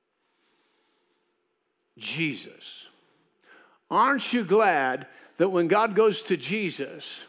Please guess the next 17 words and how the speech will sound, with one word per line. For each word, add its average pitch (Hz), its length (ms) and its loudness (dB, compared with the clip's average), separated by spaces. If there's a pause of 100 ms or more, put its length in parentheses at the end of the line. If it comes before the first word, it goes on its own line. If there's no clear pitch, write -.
(160)
we 175 180 6
already 214 460 2
know 147 500 -4 (400)
that 156 180 4
he 190 300 6
ever, 175 440 0 (420)
every 233 500 2
single 220 840 -2 (560)
day, 127 580 0 (680)
lives 220 640 4
in 247 120 2
eternity 160 840 -6 (480)
to 190 160 -2
make 180 380 2
intercession 160 920 -6 (600)
for - 260 -12
you. 101 320 -12